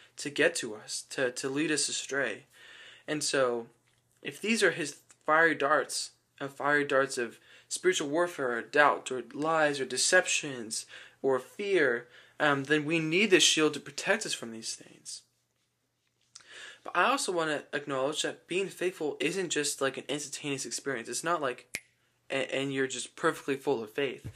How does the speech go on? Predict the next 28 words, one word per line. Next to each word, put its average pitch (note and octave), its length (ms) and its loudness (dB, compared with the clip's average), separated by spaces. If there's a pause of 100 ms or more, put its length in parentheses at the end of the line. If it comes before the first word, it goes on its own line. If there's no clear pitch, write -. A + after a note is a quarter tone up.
(360)
Rather, F3 240 6
it C3 100 2
takes - 240 -2
time E3 300 0
and D#3 80 -4
experience, C3+ 680 -4
and C3+ 120 -4
it's - 180 -2
not F3 460 2
unlike C3 640 0 (380)
how D3 240 2
it - 140 0
takes - 300 -4
time C#3+ 280 0
to C#3 160 -8
perfect C3+ 640 0
using B2+ 320 -4
a C3+ 40 -4
shield. D3 420 0 (400)
Like, - 160 4
this G#3 240 2
armor A3+ 280 4
pieces - 340 -4
that C3+ 100 0
we C3 140 -2
have, A#2 500 -2
that B2+ 140 0
we've, C3 200 -6